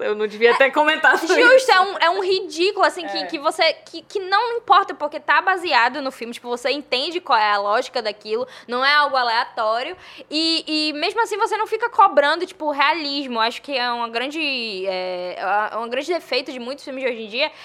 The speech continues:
Speaker 2: é que eles tentam deixar a coisa séria e realista demais,
Speaker 1: É.
Speaker 2: sendo que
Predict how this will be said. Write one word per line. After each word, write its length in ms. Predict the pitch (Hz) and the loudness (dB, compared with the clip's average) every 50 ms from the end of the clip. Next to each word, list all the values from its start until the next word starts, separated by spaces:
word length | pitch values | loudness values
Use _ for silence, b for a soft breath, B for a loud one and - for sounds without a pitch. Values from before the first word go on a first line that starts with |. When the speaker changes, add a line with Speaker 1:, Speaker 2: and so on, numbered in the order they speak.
| B B | B B
Speaker 2:
é 100 | B 233 | B -4
que 80 | 226 339 | -4 -4
eles 200 | 277 294 - - | -8 -10 -12 -6
tentam 300 | - 269 269 - 370 311 | -6 -6 -6 -6 -6 -6
deixar 300 | 302 294 269 - 285 247 | -6 -6 -4 -2 -2 -2
a 40 | 247 | -2
coisa 280 | 254 247 220 220 226 220 | -4 -8 -8 -8 -8 -10
séria 520 | - - - - 247 233 254 285 285 277 | -10 -14 -4 -2 0 2 2 2 2 2
e 100 | 254 254 | 0 0
realista 640 | 240 240 233 233 226 214 208 233 277 302 - 277 247 | 0 2 2 2 2 0 -4 -10 -10 -10 -10 -12 -12
demais, 460 | 220 233 196 196 208 240 269 285 254 - 196 | -12 -10 -6 -4 -4 -4 -4 -6 -10 -14 -16
Speaker 1:
É. 160 | 190 180 175 | -16 -16 -14
Speaker 2:
sendo 280 | 175 - 427 453 508 494 | -8 -8 -4 -4 -4 -4
que 140 | 494 480 | -4 -6